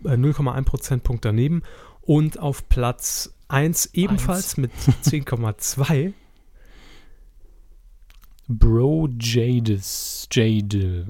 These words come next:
Speaker 2: oder Brojadis. Ich kann's nicht wirklich aussprechen.
Speaker 1: Ja, wie auch immer. Herzlichen Glückwunsch an euch beiden. Äh, was tippt man diese Woche?
Speaker 2: Das ist eine gute Frage. Ich muss nachschauen.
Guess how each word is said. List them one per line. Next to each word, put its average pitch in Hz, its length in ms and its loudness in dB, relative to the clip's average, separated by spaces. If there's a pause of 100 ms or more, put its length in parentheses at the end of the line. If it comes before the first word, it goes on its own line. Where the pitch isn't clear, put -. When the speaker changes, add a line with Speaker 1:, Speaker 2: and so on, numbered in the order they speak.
Speaker 2:
oder 107 160 -2
Brojadis. 95 1080 -2
Ich - 80 -20
kann's 110 220 -4
nicht 104 120 -6
wirklich 101 220 -6
aussprechen. - 420 -8 (1400)
Speaker 1:
Ja, 123 140 -4 (280)
wie 156 120 4
auch 156 100 2
immer. 139 220 -4
Herzlichen 151 420 -4
Glückwunsch 147 600 -2
an 135 140 -4
euch 123 240 -4
beiden. 120 400 -2 (1120)
Äh, 135 480 2 (920)
was - 140 -2
tippt 160 120 -2
man 165 100 -2
diese 165 240 -4
Woche? 104 220 -4 (720)
Speaker 2:
Das - 200 -18
ist - 140 -8
eine 120 80 -2
gute 123 240 -4
Frage. 117 320 -4
Ich 104 140 -6
muss 110 160 -8
nachschauen. 123 480 -4